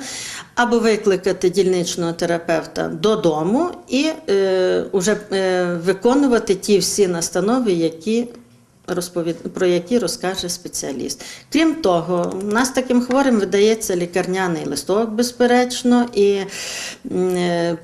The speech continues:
при втраті працездатності видається лікарняний листочок, то це ще раз підтверджує те, що все-таки треба звертатися до спеціаліста.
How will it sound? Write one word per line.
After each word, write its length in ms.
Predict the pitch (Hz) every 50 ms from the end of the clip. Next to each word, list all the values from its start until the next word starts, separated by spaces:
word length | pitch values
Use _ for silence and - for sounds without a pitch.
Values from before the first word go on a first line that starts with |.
| -
при 140 | - 175 196
втраті 420 | 180 185 - 202 190 180 180 - 180
працездатності 1000 | - - 185 180 - 190 170 - - 160 156 151 - 175 170 156 - - 175
видається 560 | 160 165 160 170 165 165 170 165 - - 180
лікарняний 680 | 170 165 160 - 180 165 175 175 170 170 165 165 165 165
листочок, 640 | 165 170 - - 233 247 254 262 - 254 247 - -
то 80 | -
це 180 | - - 180 165
ще 380 | - - - - - 226 233 247
раз 180 | 277 277 277
підтверджує 580 | - - 254 - - 262 262 254 247 262 254 247
те, 200 | 254 - 254 247
що 140 | 254 - 180
все-таки 480 | 180 - 226 233 233 220 214 - 202
треба 240 | 185 - 196 196 196
звертатися 760 | 190 - 175 170 - - - 190 190 190 - 170 - - 160
до 140 | 160 170 175
спеціаліста. 960 | 175 - - 165 160 - - 165 156 156 160 160 165 - - - _ -